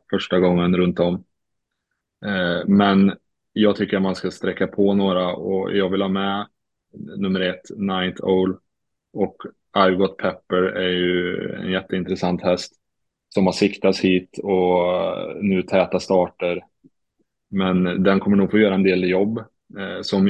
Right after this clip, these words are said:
även fem Jimmy Sisu tror jag kommer få göra en hel del jobb, men är kapabel. Någon som kan få loppet är sju Hagrid om, eh, om man tar det lite försiktigt från start och får en vettig rygg. Eh, man tror att man kan springa en låg tolv-tid,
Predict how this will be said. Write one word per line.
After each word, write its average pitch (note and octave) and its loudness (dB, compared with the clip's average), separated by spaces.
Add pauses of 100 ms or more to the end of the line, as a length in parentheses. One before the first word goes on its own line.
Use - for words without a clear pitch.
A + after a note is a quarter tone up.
även F#2 2
fem F#2 -2
Jimmy F2+ -2
Sisu F#2+ -2
tror A2+ -2
jag F#2 0
kommer F#2 -6
få G2 -6
göra F2+ -2
en F2 -10
hel F2 -4
del F2 -2
jobb, F2+ -4
men F2+ -8
är E2+ -10
kapabel. E2+ -4 (880)
Någon A#2+ 4
som C#3 0
kan A#2+ 0
få G#2 0
loppet G2 0
är F#2 0
sju F#2+ -4
Hagrid F#2+ -4
om, F2+ -6
eh, F2 -8 (960)
om G2 2
man F#2 0
tar F#2+ 0
det F2+ 2
lite F#2 0
försiktigt F#2 -4
från F#2 -4
start F#2 -2
och F#2 -8
får F#2 -4
en F2+ -4
vettig F2+ -6
rygg. F2+ -2
Eh, F#2 -12
man F#2+ 2
tror G2+ 4
att F2+ 2
man F2 -4
kan F#2 0
springa F#2 -2
en F2 0
låg F2+ 0
tolv-tid, F#2+ -2